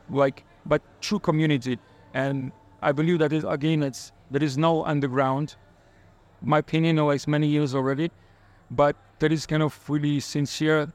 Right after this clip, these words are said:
things. Doesn't matter, are you twenty or you forty-five, it's, it's, you feel it or you're not. And when you see that you, you can help with the kind of,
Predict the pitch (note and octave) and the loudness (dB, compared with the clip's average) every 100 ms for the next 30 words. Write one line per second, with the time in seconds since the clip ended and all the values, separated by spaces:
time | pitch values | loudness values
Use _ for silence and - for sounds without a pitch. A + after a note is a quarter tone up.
0 | - E3 E3+ C3 D#3 D3 D#3 E3 D3 C3 | -6 0 0 0 -2 -2 0 2 2 0
1 | C3+ A#2+ C#3+ D#3 - C3+ C3+ C3 D#3+ D3 | -2 -2 -2 -2 -2 -2 -2 -4 -4 -4
2 | C#3+ E3+ E3 B2+ - - B2+ - - - | -2 0 0 0 -6 -12 -10 -10 -16 -16
3 | - C#3+ - - - _ _ D3 C#3+ - | -8 -8 -8 -14 -18 _ _ -8 -4 0
4 | A3+ C3+ - - - _ - C#3 C#3+ E3 | 2 2 -2 -16 -20 _ -4 0 2 2
5 | B2+ - - _ - D#3 D3 D#3 D#3+ D3 | 2 -4 -20 _ -4 -2 2 2 2 0
6 | - E3 C#3 C#3+ C3+ - D3 C#3+ D#3 D3 | -2 -2 -2 -2 -8 -8 -8 -2 0 0
7 | C#3 - D3 D#3+ - C3+ C3+ B2+ - _ | -2 -4 0 0 0 -2 0 -2 -4 _
8 | _ _ - C3 C#3 B2+ | _ _ -10 -2 -2 -2